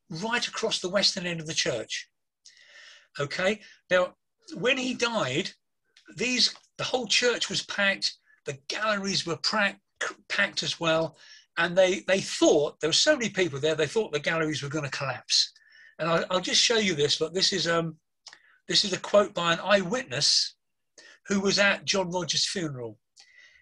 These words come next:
"It was at Mister Rogers' funeral that there were more people than three sets churches could hold. The gallery was so overladen with people that it sank and cracked in the middle,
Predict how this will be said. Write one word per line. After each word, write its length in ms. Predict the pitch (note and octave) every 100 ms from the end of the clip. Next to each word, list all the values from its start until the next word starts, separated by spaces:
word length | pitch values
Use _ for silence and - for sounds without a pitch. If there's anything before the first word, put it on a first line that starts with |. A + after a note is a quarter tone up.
| -
"It 100 | G3+
was 160 | G3 A#3
at 140 | G#3
Mister 280 | A3+ - B3
Rogers' 400 | A3+ G3+ G3 -
funeral 600 | - A3 D3 A#2 A2+ - _ _ -
that 140 | G3
there 160 | G#3+ G#3
were 120 | A3
more 340 | G3+ B3 B3 -
people 480 | - A3 G3 D#3+ D#3+
than 180 | G3
three 380 | D#3+ - - B3
sets 380 | - - F3 -
churches 520 | - G#3 - - D3
could 140 | - C3
hold. 460 | - C3+ A#2 A2 - _ _ - -
The 80 | E3+
gallery 440 | D#3+ B3 A#3 F3+ F#3
was 200 | F3+ -
so 260 | A#3 A3
overladen 540 | G3+ F#3+ F3+ F3+ E3+ E3
with 140 | D#3
people 400 | A3+ G#3+ - D3+
that 120 | F3+
it 120 | G#3
sank 460 | - - A3 E3 -
and 120 | G3+
cracked 360 | G3+ B3+ - -
in 80 | G3+
the 80 | G3
middle, 340 | A3+ C#3+